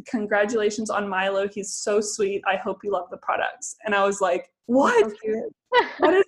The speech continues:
Speaker 1: like, the most nice message ever. <laughs> Like,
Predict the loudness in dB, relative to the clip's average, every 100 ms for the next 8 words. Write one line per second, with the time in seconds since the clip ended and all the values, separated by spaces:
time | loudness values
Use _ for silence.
0 | 2 0 2 4 4 4 0 0 2 4
1 | 4 4 2 2 4 4 4 4 2 2
2 | 2 2 6 6 8 6 4 4 4 6
3 | 4 2